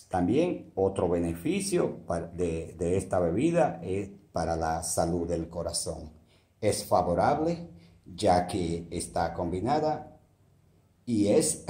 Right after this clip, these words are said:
rica en fibra y antioxidantes. También para perder peso. Muchas personas la usan para perder peso,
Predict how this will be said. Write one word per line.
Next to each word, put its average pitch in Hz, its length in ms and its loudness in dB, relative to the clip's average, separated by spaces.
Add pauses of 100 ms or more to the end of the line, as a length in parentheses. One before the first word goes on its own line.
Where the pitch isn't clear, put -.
rica 160 540 2
en 92 180 -2
fibra 156 540 0
y 92 160 -2
antioxidantes. 85 1200 -4 (680)
También 117 800 -2
para 87 260 2
perder 85 400 0
peso. - 500 -8
Muchas 95 280 0
personas 139 440 0
la 90 100 0
usan 87 320 -4
para 85 220 -2
perder 87 400 -2
peso, 165 380 -2